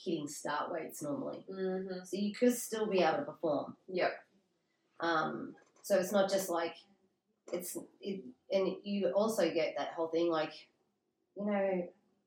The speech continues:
Speaker 1: "I'm just gonna cut out everything and I'll be fine."
Speaker 2: <laughs>
Speaker 1: And then your body starts gaining weight
Speaker 2: Weight, yeah.
Speaker 1: because you've cut out too much, because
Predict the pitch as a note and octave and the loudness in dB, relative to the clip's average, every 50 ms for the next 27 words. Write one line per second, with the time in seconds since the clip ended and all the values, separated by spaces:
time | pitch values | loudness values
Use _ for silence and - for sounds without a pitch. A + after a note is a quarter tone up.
0 | _ _ - G3+ G3+ G3+ - - B3+ B3+ B3 - - F#3+ F3+ F3 E3+ D#3+ D#3+ - | _ _ -6 -6 -4 -4 -4 -4 -4 -4 -4 -4 -4 -4 -4 -2 -2 -2 -2 -4
1 | - - - _ _ E3+ D#3+ D#3+ E3 D#3+ - - D#3 D3+ E3+ F#3 A3 A#3 G#3 E3 | -6 -10 -14 _ _ -8 -6 -6 -6 -8 -8 -8 -6 -4 -2 0 0 0 0 0
2 | - - - E3 D#3 - - E3 E3 D#3+ D3+ C#3 B2+ B2 - - F#3 F#3+ A3 G#3 | -4 -4 -4 -6 -6 -4 -4 -4 -4 -2 -4 -6 -6 -8 -10 -8 -4 -4 -2 6
3 | A3+ D4 G#3+ G#3 G3+ F#3+ F3+ F3+ F#3 F3 E3+ E3+ - F3 D3+ D3+ - - - - | 8 10 10 12 10 10 8 8 8 6 6 6 4 2 2 2 0 -4 -4 0
4 | F#3 F3 D#3+ D#3+ D#3+ D#3+ D#3+ D3+ C#3+ C3+ C3 C3 - - F3 E3+ A3+ A3+ G#3 - | 2 4 6 6 8 6 6 4 4 0 0 -2 -2 2 4 4 6 6 4 4
5 | - A3+ C4+ C#4+ D4 D4+ D4+ C#4+ G3+ - - F3+ - - - - G3+ F#3 F3+ E3 | 2 6 8 10 10 10 10 10 10 10 10 8 6 2 -2 0 4 6 6 6
6 | - - - - G3 F#3 F3+ G#3 - - - - C#4 C#4+ | 4 2 0 -2 0 2 6 6 6 6 6 6 8 10